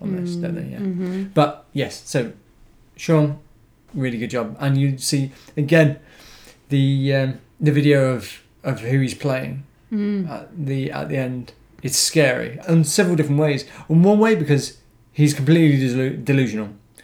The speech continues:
Speaker 1: On the second one, how well he performs it.
Speaker 2: Yeah, 'cause it, it feels like that should be a parody of a real person.
Speaker 1: Mm.
Speaker 2: And when you saw him being interviewed, like, "Oh, m-, oh wow, that's"
Speaker 1: And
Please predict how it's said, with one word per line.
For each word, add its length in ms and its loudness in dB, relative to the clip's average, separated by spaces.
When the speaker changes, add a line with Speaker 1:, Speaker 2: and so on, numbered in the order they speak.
Speaker 1:
On 140 -8
the 80 -4
second 400 -2
one, 180 -6
how 400 2
well 580 2
he 160 6
performs 440 4
it. 200 -8
Speaker 2:
Yeah, 240 -6
'cause 160 -6
it, 160 -2
it 160 0
feels 640 0
like 360 -6
that 320 -8
should 320 -6
be 300 -10
a 60 -10
parody 680 -10
of 160 -10
a 40 -6
real 220 -6
person. 540 2
Speaker 1:
Mm. 140 -4
Speaker 2:
And 140 -6
when 120 -2
you 80 -2
saw 280 -4
him 160 -4
being 180 -2
interviewed, 300 -6
like, 200 -12
"Oh, 120 -4
m-, 280 -6
oh 100 -6
wow, 420 -4
that's" 480 -10
Speaker 1:
And 220 -8